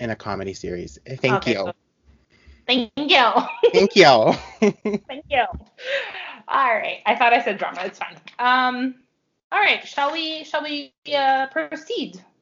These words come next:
Speaker 1: Yes. Yes, we shall.
Speaker 2: With the episode, shall we?
Speaker 1: Yes.
Speaker 2: Let's do it. So before, actually, before we proceed, can I say something?
Speaker 1: Mm-hmm.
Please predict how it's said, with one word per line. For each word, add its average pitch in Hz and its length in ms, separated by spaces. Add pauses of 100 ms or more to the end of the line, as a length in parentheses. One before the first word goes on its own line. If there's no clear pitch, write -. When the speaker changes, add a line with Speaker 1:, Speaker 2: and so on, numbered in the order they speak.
(200)
Speaker 1:
Yes. 151 640
Yes, 101 240
we 110 80
shall. - 200
Speaker 2:
With 240 160
the - 80
episode, 175 640
shall 220 260
we? 427 200 (260)
Speaker 1:
Yes. - 640 (1120)
Speaker 2:
Let's 196 260
do - 200
it. - 160 (840)
So 220 400
before, 285 540
actually, - 540
before 202 340
we 185 100
proceed, - 600 (520)
can 202 120
I 196 80
say 180 180
something? - 420 (260)
Speaker 1:
Mm-hmm. 117 360